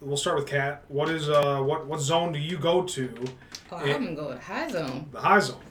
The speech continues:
Speaker 2: Oh, yeah. If I had a choice, I would like to go to the high zone, and hopefully in this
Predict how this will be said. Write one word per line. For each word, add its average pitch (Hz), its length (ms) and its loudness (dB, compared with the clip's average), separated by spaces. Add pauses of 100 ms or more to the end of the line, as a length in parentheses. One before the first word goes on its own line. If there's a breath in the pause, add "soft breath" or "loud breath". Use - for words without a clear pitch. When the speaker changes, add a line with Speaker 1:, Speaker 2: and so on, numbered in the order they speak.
(300)
Speaker 2:
Oh, 196 120 -12
yeah. 160 240 -8
If 160 160 -4
I 233 80 2
had 349 220 0
a 220 100 -2
choice, 415 500 0 (120)
I 254 320 -2
would 277 140 -4
like 226 260 -4
to 220 60 -10
go 208 360 -2
to 208 320 -8
the 196 80 -12
high 190 320 -10
zone, 185 380 -10
and 180 120 -12
hopefully 196 480 -6
in 180 120 -10
this 185 340 -8